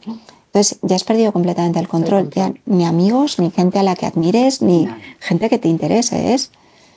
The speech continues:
Speaker 1: lo que tus bajos instintos que no reconoces
Speaker 3: Sí, sí,
Speaker 2: Mm.
Speaker 3: te, te voy lanzando ahí
Speaker 1: ve-,
Speaker 3: y
Speaker 1: ven
Speaker 3: co-
Speaker 1: que te tiene adicto,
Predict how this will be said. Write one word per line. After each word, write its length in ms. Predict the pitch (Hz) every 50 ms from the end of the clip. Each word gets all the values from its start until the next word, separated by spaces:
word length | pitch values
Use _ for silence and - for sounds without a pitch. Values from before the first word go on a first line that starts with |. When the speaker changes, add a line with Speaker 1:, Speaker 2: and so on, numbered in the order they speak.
| _ _ _ _ -
Speaker 1:
lo 260 | - 180 175 170 170
que 100 | - 175
tus 200 | - 180 175 196
bajos 360 | 196 196 196 - 247 247 -
instintos 520 | 240 226 214 - - 214 208 208 208 196 -
que 100 | - 190
no 140 | 185 185 180
reconoces 880 | 175 170 - 165 165 170 170 170 - 180 165 160 - - - - _ _ _ _ _ _ -
Speaker 3:
Sí, 260 | - - - 180 170
sí, 240 | - - - 147 143 -
Speaker 2:
Mm. 100 | 190 175
Speaker 3:
te, 80 | 170 - - _
te 100 | - 165 156
voy 160 | 165 160 170
lanzando 600 | 180 175 180 180 170 - - 208 196 196 196 190
ahí 280 | 190 196 196 180 233 247
Speaker 1:
ve-, 220 | 196 196 196 190 185
Speaker 3:
y 100 | 180 175
Speaker 1:
ven 180 | 190 185 185 175
Speaker 3:
co- 20 |
Speaker 1:
que 80 | 190 190
te 140 | - 185 185
tiene 240 | - 185 180 175
adicto, 560 | 160 165 175 185 - - - 262 294 330 359